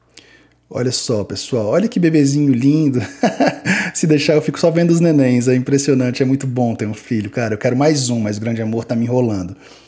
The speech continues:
Opa! Olha só, pessoal, essa aqui é a capa do Rios. Eu vou dar um zoom na capa, tá? Vocês estão vendo com zoom agora.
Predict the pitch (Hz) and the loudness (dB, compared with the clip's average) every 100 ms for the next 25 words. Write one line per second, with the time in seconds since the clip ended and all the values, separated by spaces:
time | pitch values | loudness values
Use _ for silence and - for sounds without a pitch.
0 | - 120 156 - 214 123 92 - _ _ | -6 -2 -2 0 2 2 -2 -10 _ _
1 | _ _ - 117 120 - 117 113 - 127 | _ _ -8 -2 0 0 0 -2 0 0
2 | 110 92 - - 123 113 - 113 117 135 | 0 -4 -14 -10 -8 -6 -4 -4 0 -2
3 | 123 147 156 170 143 117 104 95 - - | 0 0 0 -2 0 0 -2 -4 -8 -14
4 | - _ - 120 120 123 143 120 123 123 | -20 _ -6 -2 2 4 4 2 0 0
5 | 113 - 95 101 - 185 - _ _ _ | -2 -4 -4 -4 -4 -6 -8 _ _ _
6 | - 92 95 - 98 101 98 95 92 101 | -8 -6 -6 -6 -8 -8 -6 -8 -8 -8
7 | 101 101 101 95 95 107 135 | -6 -6 -6 -6 -6 -4 -6